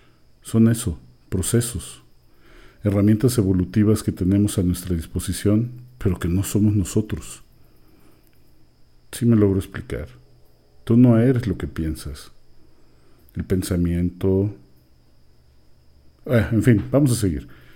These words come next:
porque me puedo ir en banda y después voy a perder el foco de lo que te quiero decir. Ya que quedó claro que nosotros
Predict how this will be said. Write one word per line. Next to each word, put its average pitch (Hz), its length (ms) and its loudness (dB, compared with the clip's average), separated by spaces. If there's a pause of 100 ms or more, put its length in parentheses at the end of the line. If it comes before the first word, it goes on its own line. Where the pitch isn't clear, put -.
(160)
porque 95 220 -6
me 95 100 2
puedo 113 320 6
ir 110 140 8
en 95 140 4
banda 120 340 6
y 101 40 4
después 90 320 -2
voy 98 140 4
a 92 80 -2
perder 90 260 0
el 80 80 -4
foco 85 300 -2
de 78 60 -4
lo 71 120 -6
que - 80 -8
te 73 140 -10
quiero 71 220 -6
decir. 69 260 -10 (1200)
Ya 131 120 6
que 156 160 2
quedó 117 260 6
claro 104 400 4
que - 80 -2
nosotros 87 880 -2